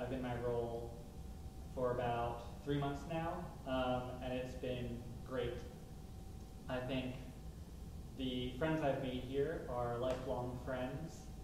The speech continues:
and, you know, even when my time here comes to an end, I will really hold the time I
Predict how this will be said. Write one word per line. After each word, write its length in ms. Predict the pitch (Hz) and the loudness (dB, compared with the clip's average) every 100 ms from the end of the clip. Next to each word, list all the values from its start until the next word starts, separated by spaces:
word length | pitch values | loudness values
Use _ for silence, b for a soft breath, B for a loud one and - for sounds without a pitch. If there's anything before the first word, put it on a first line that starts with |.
| - - 139 | -8 -8 -2
and, 600 | 127 123 120 120 120 123 123 - - - - | 0 2 0 0 -2 -4 -6 -8 -10 -8 -2
you 80 | 139 | 0
know, 340 | 127 123 123 123 | 2 4 2 0
even 180 | 135 135 | -2 0
when 100 | 135 | 2
my 80 | 127 | 0
time 280 | 127 127 127 | 0 -2 -2
here 120 | - | -2
comes 260 | 131 131 | -2 -2
to 60 | 127 | 0
an 100 | 127 | -2
end, 340 | 123 123 123 120 - - - - - 131 | 0 -2 -2 -4 -6 -8 -8 -8 -6 0
I 140 | 127 | 2
will 500 | 120 120 117 117 117 | 4 2 2 0 0
really 220 | 135 160 | 2 4
hold 220 | 160 143 139 | 4 2 0
the 120 | 131 | 0
time 140 | 131 | -2
I 80 | 123 | -2